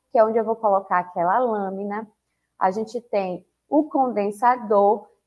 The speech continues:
que também é chamado de diafragma, que ele controla a quantidade de luz que recebe ali.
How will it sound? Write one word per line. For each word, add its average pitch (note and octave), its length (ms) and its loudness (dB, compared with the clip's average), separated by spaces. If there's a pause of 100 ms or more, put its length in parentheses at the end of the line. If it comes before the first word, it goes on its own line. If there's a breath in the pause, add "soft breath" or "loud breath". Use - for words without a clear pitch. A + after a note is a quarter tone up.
(100)
que C4+ 440 -2 (340)
também A#3+ 260 0
é A#3+ 60 -4
chamado G#3 360 0
de - 140 -18
diafragma, G#3+ 760 2
que A#3 80 -2
ele A3 80 0
controla B3+ 680 4
a C4 40 0
quantidade G#3+ 560 -4
de B3+ 120 -2
luz B3+ 360 -4
que C4+ 100 -6
recebe F#3+ 480 -6
ali. G3 320 -6